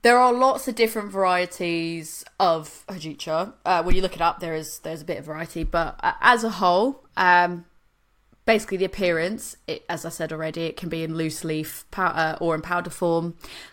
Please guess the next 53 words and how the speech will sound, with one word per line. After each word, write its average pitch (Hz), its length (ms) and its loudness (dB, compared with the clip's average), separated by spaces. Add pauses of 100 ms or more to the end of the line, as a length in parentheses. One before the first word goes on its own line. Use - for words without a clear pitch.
Colour-wise, 190 840 2
it's - 140 -8
a 196 60 -4
reddish 180 420 -4
brown 170 600 0 (140)
colour. 196 460 -2 (300)
So - 120 -6
if 196 120 -4
you 196 80 -2
think 202 320 -2
about, 160 340 0
like, 165 320 -6
black 160 400 -2
tea, 190 460 -4 (100)
it 165 120 -4
is - 440 -8 (100)
a, 170 160 0
a 185 60 2
light 185 320 2
black 165 320 -2
tea. 208 420 -4
It 175 140 -4
will 156 160 -6 (220)
look - 240 -8 (160)
similar 147 320 -8
to - 140 -18
that. 170 420 2 (340)
Um, 165 220 2
and 208 100 0
the 220 80 0
intensity 294 720 -2
of 254 100 -4
the 240 60 -2
hue 226 640 -4
is 214 100 -8
dependent 220 580 -2
upon 175 280 -4
the 175 60 -10
specific - 580 -6
techniques - 540 -8
that - 100 -6
the 165 80 -6
roasterers 160 500 -2
use, 143 160 -2
as 160 180 -8
well 156 220 0
as 151 120 -4
the 151 80 -10
tea 151 200 -4
leaves 147 220 -8
that 160 100 -6
are - 80 -2
used. 151 360 -4